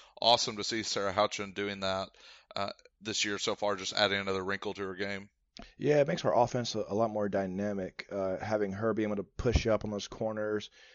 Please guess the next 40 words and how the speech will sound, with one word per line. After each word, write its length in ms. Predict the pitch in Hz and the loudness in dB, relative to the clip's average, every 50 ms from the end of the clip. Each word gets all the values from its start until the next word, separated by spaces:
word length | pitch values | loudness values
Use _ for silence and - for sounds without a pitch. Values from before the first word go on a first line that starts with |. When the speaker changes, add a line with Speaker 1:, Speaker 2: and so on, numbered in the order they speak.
| - - _ | -20 -20 _
Speaker 2:
or 100 | - 101 | 2 4
even, 400 | 120 131 120 120 113 107 98 - _ _ _ _ | 4 6 6 4 2 0 -4 -10 _ _ _ _
as 120 | - 110 104 | 0 0 2
she 100 | - 117 | 2 4
did 180 | 107 113 107 | 4 4 4
here, 220 | 104 110 123 120 107 | 6 4 6 6 6
take 220 | - - 113 - | 4 2 0 0
a, 160 | 101 98 90 - - | 0 -2 -2 -4 -4
a, 100 | 101 95 - _ _ - | -6 -6 -6 _ _ -4
a 100 | 101 98 | -2 0
penalty 280 | - 127 127 113 101 | 2 2 2 0 -2
kick 220 | 98 - 120 107 110 | -2 -2 -2 -2 -2
as 100 | 95 95 | -2 2
well, 400 | 104 113 117 110 101 98 - _ _ - - - - - _ | 4 6 6 6 4 2 0 _ _ -20 -20 -20 -20 -20 _
and, 400 | - 107 110 113 110 110 110 107 | -2 0 2 2 2 0 2 4
uh, 240 | 110 104 104 101 98 | 4 6 6 4 4
have 320 | 92 107 123 135 139 120 | 4 6 8 8 8 8
an, 120 | 113 107 104 - | 6 0 0 -4
another 280 | 101 104 117 113 120 107 | 0 2 4 4 4 4
goal 180 | 95 104 127 143 | 4 4 2 2
scorer. 280 | - - 90 90 92 | 2 -2 -4 -4 -2
You 80 | 95 98 | -2 -2
know, 100 | 101 101 | -2 0
we 160 | 107 135 139 | 2 2 4
have 280 | 127 113 123 131 113 - | 6 6 6 6 6 4
so 180 | - - 113 | 2 0 0
many 180 | 113 113 107 98 | 0 0 -2 0
goal 220 | 95 104 107 110 | 2 2 2 2
scorers, 460 | 101 - - 98 98 95 95 95 92 | 0 -2 -2 0 0 2 0 0 -2
and 100 | 95 95 | -2 0
now 140 | 101 104 104 | 2 2 4
we 120 | 101 101 101 | 4 2 2
just 180 | 98 104 98 | 0 -2 0
have 160 | 107 104 98 | 2 2 4
another 320 | 98 95 101 101 101 92 87 | 4 2 2 2 2 2 4
option 420 | 95 104 101 - - - 95 92 | 4 4 2 0 -4 -8 -8 -8
in, 280 | 92 90 90 - - 104 | -8 -10 -12 -8 -8 -8
in 40 | 98 | -6
Sarah 220 | - - 98 90 | -2 0 0 0
Houchin. 340 | 90 95 104 104 - 101 101 | 2 0 0 0 -2 -6 -6